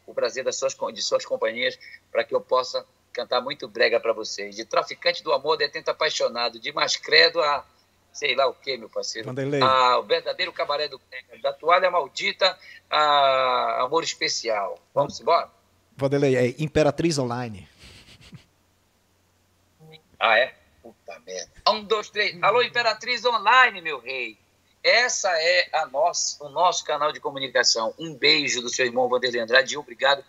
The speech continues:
Speaker 1: pelo carinho maravilhoso dessa minha, essa minha cidade, desse estado do Maranhão que eu amo. E essa cidade de Imperatriz que é a minha namorada.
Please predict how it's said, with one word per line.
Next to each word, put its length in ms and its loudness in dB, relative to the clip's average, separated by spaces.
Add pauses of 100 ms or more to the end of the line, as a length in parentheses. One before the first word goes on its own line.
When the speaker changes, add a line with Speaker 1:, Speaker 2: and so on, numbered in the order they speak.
(240)
Speaker 1:
pelo 180 -12
carinho 440 -2
maravilhoso 1120 0
dessa 240 -2
minha, 180 -2 (240)
essa 160 2
minha 160 2
cidade, 460 2
desse 200 -4
estado 320 0
do 80 -12
Maranhão 400 0
que 140 -2
eu 220 -2
amo. 240 0
E 60 0
essa 200 2
cidade 480 2 (440)
de 100 -8
Imperatriz 560 -2
que 160 -6
é 60 2
a 60 -2
minha 260 -6
namorada. 640 -2